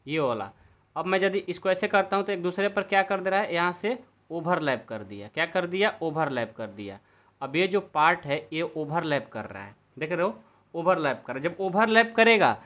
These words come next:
तो समझ जाएंगे कि हमारा ये क्यूब नहीं बनेगा, नहीं बना। चलिए दूसरा के लिए मैं फिगर लिया हूँ, देखो ये वाला, ये फिगर है। अब इसको मैं देखता हूँ, पहले ऐसे मैंने किया, फिर इसको ऐसे,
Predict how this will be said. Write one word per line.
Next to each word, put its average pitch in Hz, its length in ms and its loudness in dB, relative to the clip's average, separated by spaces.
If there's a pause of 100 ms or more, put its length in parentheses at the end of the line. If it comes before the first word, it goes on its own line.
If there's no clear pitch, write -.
(280)
तो 131 40 -10
समझ 160 400 4
जाएंगे 151 340 6
कि 151 120 -8
हमारा 131 380 2
ये 135 100 2
क्यूब 180 460 -2 (120)
नहीं 135 300 0
बनेगा, 101 400 -10 (720)
नहीं 185 140 -2
बना। 202 240 2 (540)
चलिए 113 240 -12
दूसरा 180 380 0
के 220 120 -6
लिए 220 100 0
मैं 220 220 0
फिगर 202 260 0
लिया 202 180 2
हूँ, 202 120 0
देखो 147 280 -8
ये 120 200 -6
वाला, 98 280 -12 (840)
ये 131 300 -6
फिगर 95 240 -14
है। 95 160 -18 (480)
अब 147 100 -4
इसको 180 240 -2
मैं 214 120 4
देखता 196 280 0
हूँ, 190 180 -2 (760)
पहले 147 180 0
ऐसे 156 200 0
मैंने 165 240 2
किया, 170 220 -4
फिर 156 200 -10
इसको 143 260 -6
ऐसे, 156 340 -4